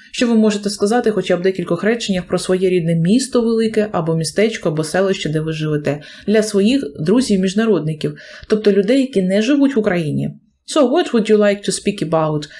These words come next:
So speak about your native village, for example. Tell them that you live in a village. The name of my village is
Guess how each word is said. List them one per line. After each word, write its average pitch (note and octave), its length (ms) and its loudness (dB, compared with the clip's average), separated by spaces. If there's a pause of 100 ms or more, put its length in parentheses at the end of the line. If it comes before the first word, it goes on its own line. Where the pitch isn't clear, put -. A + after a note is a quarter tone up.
(180)
So G#3+ 160 2
speak D4 260 -2
about A3 420 2
your F#3+ 120 0
native F3 500 -2
village, F#3+ 340 0
for D#3+ 100 -6
example. D#3 540 -4 (420)
Tell D#4 300 4
them F#3+ 240 2 (120)
that E3 220 -2
you B3+ 220 2
live A#3+ 220 4
in E3+ 120 0
a D#3+ 100 -2
village. F#3+ 640 0 (880)
The A3 160 4
name A#3+ 300 4
of F#3+ 160 0
my F3 200 0
village F3 440 2
is D#3+ 220 2